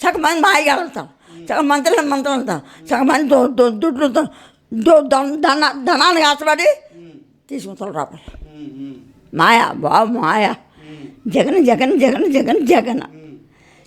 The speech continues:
Speaker 2: గుర్తు
Speaker 1: జగన్
Speaker 2: చేసుకుంటావమ్మా, రోజుకు జగన్ని గుర్తు చేసుకుంటావా?
Speaker 1: ఆ, రోజుకి జగన్ గుర్తే.
Speaker 2: ఉమ్.
Speaker 1: రోజుకు జగన్ గుర్తే.
Speaker 2: ఉమ్.
Speaker 1: ఆ, మా బాబు ఓటు వేసినా, ఓటు వేయకపోయినా జగన్, జగన్, జగన్, జగన్.
Speaker 2: జ-, జగన్ పార్టీ గుర్తేంటి మరి? ఓటేస్తే గుర్తేంటి తెలుసా, గుర్తుందా?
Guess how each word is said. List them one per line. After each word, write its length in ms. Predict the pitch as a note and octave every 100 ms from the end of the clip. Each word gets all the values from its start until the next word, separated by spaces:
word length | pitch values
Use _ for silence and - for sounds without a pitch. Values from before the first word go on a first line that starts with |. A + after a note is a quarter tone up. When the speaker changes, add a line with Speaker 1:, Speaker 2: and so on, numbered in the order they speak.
| -
Speaker 2:
గుర్తు 60 | F3+
Speaker 1:
జగన్ 200 | C#4+ C#4+
Speaker 2:
చేసుకుంటావమ్మా, 560 | C#4 C4+ B3 A#3 A#3+
రోజుకు 420 | A3+ G#3 A#3 A3
జగన్ని 320 | F3 F3+ A3 G#3+
గుర్తు 200 | G3 A3
చేసుకుంటావా? 500 | A3 - F#3+ F#3+ A#3
Speaker 1:
ఆ, 460 | F4 D#5+ E5+ C5
రోజుకి 420 | F#4+ F#4+ G#4+ G#4
జగన్ 340 | D4+ C4+ C4 D#4+
గుర్తే. 340 | A#3+ - - - _ _
Speaker 2:
ఉమ్. 160 | E3+ E3 C#3 _ _
Speaker 1:
రోజుకు 1300 | A3 D#4+ E4+ F4+ F4+ F4 F4+ F4 F4 F4+ F4 B4+ A4
జగన్ 300 | A4 C#4+ D#4+
గుర్తే. 380 | C4 - - - _
Speaker 2:
ఉమ్. 140 | E3 E3 - - _ -
Speaker 1:
ఆ, 420 | A#3+ E4+ F4 F#4+
మా 180 | D4+ A#3+
బాబు 380 | A3+ C#4+ B3+ E4 - - - A3
ఓటు 260 | C4 C#4
వేసినా, 280 | D4 - E4+
ఓటు 280 | D4 B3 C#4
వేయకపోయినా 400 | B3+ B3+ D4+ C#5+ - - - A3+
జగన్, 640 | F4+ C#4 F4 - - A#3+
జగన్, 460 | C#4 D#4 F4 C#4 A3+
జగన్, 420 | C4+ C#4+ C4 B3
జగన్. 200 | A3 F#3+
Speaker 2:
జ-, 100 | -
జగన్ 320 | F3 A3+ A#3+
పార్టీ 260 | B3 B3 A#3+
గుర్తేంటి 500 | F3+ F#3+ A#3+ A#3 G3
మరి? 200 | F3+ E3
ఓటేస్తే 500 | D#3+ F#3+ A3 A3 A3
గుర్తేంటి 480 | F3+ F3+ A#3 G#3+ F3
తెలుసా, 280 | F#3 F3
గుర్తుందా? 540 | F#3 F3 G3+ G3+ F3